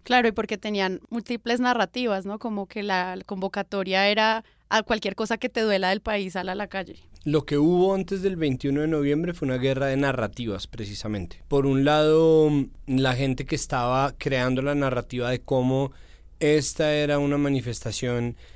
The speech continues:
Speaker 2: que nacía como fruto de un espíritu general, de un zeitgeist,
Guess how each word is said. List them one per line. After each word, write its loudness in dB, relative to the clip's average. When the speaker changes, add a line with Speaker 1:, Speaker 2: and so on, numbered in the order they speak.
Speaker 2:
que 2
nacía 2
como -2
fruto 2
de 0
un 2
espíritu -2
general, 0
de 2
un 0
zeitgeist, 0